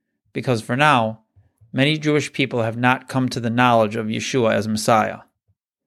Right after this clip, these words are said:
No, because their message is still our message. You see, the scriptures tell us that we were alienated,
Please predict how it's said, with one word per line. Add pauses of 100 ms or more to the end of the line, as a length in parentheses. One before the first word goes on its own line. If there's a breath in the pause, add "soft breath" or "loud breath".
(200)
No, (460)
because
their
message
is
still
our
message. (580)
You
see, (720)
the
scriptures
tell
us (360)
that
we
were
alienated,